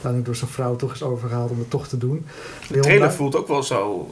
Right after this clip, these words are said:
Speaker 2: De trailer van deze film voelt ook alsof het ook wel een nare film gaat worden.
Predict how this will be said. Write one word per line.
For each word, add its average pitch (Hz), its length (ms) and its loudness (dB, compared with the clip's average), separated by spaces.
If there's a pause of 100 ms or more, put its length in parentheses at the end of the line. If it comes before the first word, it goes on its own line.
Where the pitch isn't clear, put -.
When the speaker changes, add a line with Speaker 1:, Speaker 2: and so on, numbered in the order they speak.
(160)
Speaker 2:
De 135 60 -6
trailer 143 240 2
van 143 80 0
deze 151 220 6
film 139 160 0
voelt 165 260 2
ook 143 140 4
alsof 139 200 2
het 135 100 0
ook 147 100 2
wel 147 140 6
een 131 100 2
nare 123 280 4
film 127 340 0
gaat 135 360 6
worden. 107 380 0